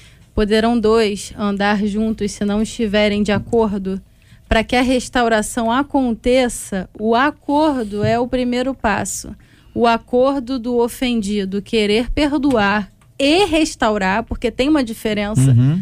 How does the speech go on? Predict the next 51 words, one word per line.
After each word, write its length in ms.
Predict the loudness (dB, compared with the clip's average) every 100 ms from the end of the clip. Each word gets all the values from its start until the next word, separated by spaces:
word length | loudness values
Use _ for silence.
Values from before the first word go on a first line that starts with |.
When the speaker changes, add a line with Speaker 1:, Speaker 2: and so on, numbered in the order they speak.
| -4 -8
Speaker 1:
A 80 |
pessoa 380 | 0 0 2 0
pode 320 | 2 0 0
perdoar. 640 | 0 -2 0 0 2 2 0 -4 _ _
"Olha, 300 | 0 2 2
eu 140 | 0
compreendi 540 | 0 -2 0 0 0 -2
que 80 | -4
você 280 | -2 -2
falhou, 480 | -2 0 2 4 2
não 140 | 2 0
vou 160 | 0
acalentar 600 | 0 0 0 0 0 -2
um 360 | 0 -2 -2 0
ódio 360 | 2 2 0
contra 280 | -8 -6 -4
você, 460 | -2 -2 0 0 -2 -10 -20 -2
mas 220 | 2 2
não 140 | 2 2
dá 140 | 2
pra 140 | 2
gente 200 | 0 0
caminhar 460 | 0 0 2 2 2
junto. 540 | 2 2 2 -4 -14 -20 _ -2
É 140 | 2
uma 220 | 4 2 2
etapa. 640 | 0 0 -2 -2 -6 -8 -12 -20 -2
Não, 220 | 0 4
eu, 240 | 2 2 2
eu 120 | -2
perdoo, 640 | 2 0 0 2 2 2
mas 220 | 0 -2 0
eu 140 | 0
quero 260 | 0 0 2
restaurar 600 | 0 0 0 2 2 2
porque 120 | 0
eu 40 |
acredito 360 | 0 0 -2 -2
que 60 | -2
a 60 |
história 340 | -2 0 0 2
vale 240 | 2 2
a 60 | 0
pena. 420 | 0 0 0 -2
Acredito 380 | 0 0 0 -2
que 80 | -2
você 300 | -2 0 -2
vale 260 | 0 0
a 60 | 0
pena." 440 | 0 -2 -2 -4 0
Ok. 480 | -2 2 0 0